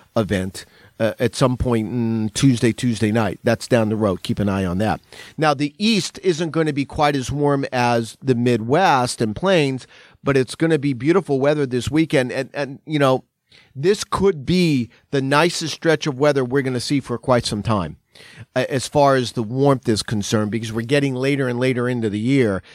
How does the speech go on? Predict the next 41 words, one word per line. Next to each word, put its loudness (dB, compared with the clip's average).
It's -12
harder 0
and -6
harder 2
to -8
get -2
this -10
kind -2
of -4
pattern. 2
So, 0
uh, 2
get 0
out 2
and -2
enjoy 2
it. 0
Cut -2
your -2
grass. 0
I'm -2
gonna -2
make -2
a -2
last -2
cut 0
at -4
the -4
Reno 2
household, -4
maybe. -2
Although, 0
as -6
long 4
as -2
this 0
warmth 2
is -2
going, 0
who 2
knows? 4